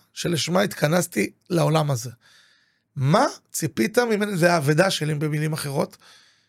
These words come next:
אתה יודע, כאילו, לפי המדרשים והכל, שהש-, המלאך נתן לנו פה פליק. אתה מכיר את זה? ש-, מה זה ה-, לא משנה, זה כאילו קצת, אה, מיסטי כזה וזה.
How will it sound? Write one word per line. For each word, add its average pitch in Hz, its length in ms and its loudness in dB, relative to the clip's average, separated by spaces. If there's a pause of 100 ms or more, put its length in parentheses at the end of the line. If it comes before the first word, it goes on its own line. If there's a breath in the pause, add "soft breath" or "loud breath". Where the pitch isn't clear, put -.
(420 soft breath)
אתה 139 100 -6
יודע, 131 260 2 (500)
כאילו, 135 240 -6
לפי 151 260 -2
המדרשים 135 920 0
והכל, 156 400 0 (400 soft breath)
שהש-, - 440 -2
המלאך - 540 0
נתן 175 180 2
לנו 175 220 0
פה 143 80 -8
פליק. - 520 -4 (460 loud breath)
אתה - 80 -4
מכיר 160 180 -2
את 208 60 -2
זה? 220 120 0 (280 soft breath)
ש-, - 120 -6 (260)
מה 160 120 2
זה 165 180 4
ה-, 147 180 4 (280)
לא - 60 0
משנה, 220 200 0
זה 156 120 0
כאילו 180 220 -2
קצת, - 320 -2
אה, 190 440 4 (380 loud breath)
מיסטי 214 440 0
כזה 180 240 4
וזה. 180 180 4